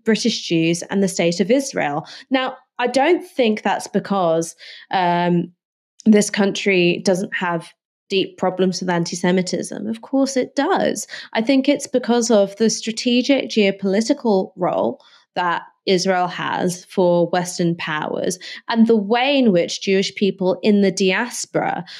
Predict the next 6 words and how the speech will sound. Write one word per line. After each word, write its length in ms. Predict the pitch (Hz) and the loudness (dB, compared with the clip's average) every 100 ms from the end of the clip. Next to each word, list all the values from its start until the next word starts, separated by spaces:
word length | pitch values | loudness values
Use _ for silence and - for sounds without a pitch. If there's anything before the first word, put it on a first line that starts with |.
| - - | -20 0
have 180 | 226 226 | 2 4
been 180 | 240 220 | 4 4
forced 1000 | - - - - 311 330 311 240 - - | 2 -14 -10 2 4 6 4 0 -6 -4
into 640 | 247 254 269 - 226 175 | 0 4 4 4 4 4
this 260 | 180 180 208 | 4 0 -2
role 580 | 190 196 180 170 165 | -2 0 2 2 0